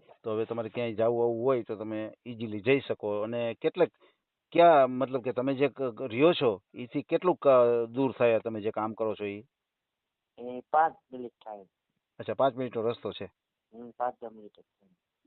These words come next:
Speaker 1: સમજાઈ ગયું, સમજાઈ ગયું, બરોબર છે. એટલે એ રીતનું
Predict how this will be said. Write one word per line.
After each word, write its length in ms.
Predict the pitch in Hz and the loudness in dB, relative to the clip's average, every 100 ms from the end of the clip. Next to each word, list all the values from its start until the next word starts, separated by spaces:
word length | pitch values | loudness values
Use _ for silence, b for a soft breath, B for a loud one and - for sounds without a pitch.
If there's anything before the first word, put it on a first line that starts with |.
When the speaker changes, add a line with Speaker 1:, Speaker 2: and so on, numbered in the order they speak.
| - | -16
Speaker 1:
સમજાઈ 340 | - 101 87 90 | -8 -8 -8 -10
ગયું, 120 | 90 | -8
સમજાઈ 380 | - 95 85 90 | -8 -8 -10 -14
ગયું, 160 | 92 | -14
બરોબર 320 | 98 92 90 98 | -10 -8 -8 -10
છે. 140 | - | -10
એટલે 220 | 98 98 | -8 -6
એ 40 | 101 | -8
રીતનું 380 | 98 - 98 | -10 -8 -8